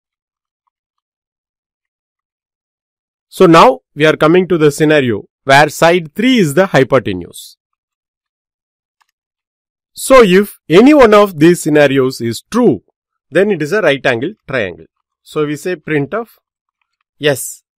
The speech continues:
indicating it is a right angle triangle. Else, we are going to print no, indicating it is not a right angle triangle. So let's execute the program. Five,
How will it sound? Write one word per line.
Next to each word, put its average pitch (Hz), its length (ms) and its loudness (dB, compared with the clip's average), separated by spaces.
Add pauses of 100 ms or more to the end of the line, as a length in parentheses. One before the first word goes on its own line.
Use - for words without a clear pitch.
(120)
indicating 143 580 -6
it 160 160 -6
is 147 100 -4
a 247 160 -2 (140)
right 139 240 0
angle 123 320 -2
triangle. 107 380 -4 (840)
Else, 147 600 -4 (2500)
we 147 80 -4
are 147 80 -2
going 160 260 -2
to 151 120 -4
print 226 340 -6
no, 139 320 -4 (500)
indicating 175 640 -2
it 151 140 -6
is 160 120 -4
not 143 280 2
a - 240 -4
right 139 200 -2
angle 131 360 -4
triangle. 160 360 -2 (720)
So - 180 0
let's 220 440 0 (260)
execute 160 480 0
the 208 80 0
program. 175 400 -4 (1200)
Five, 156 420 -4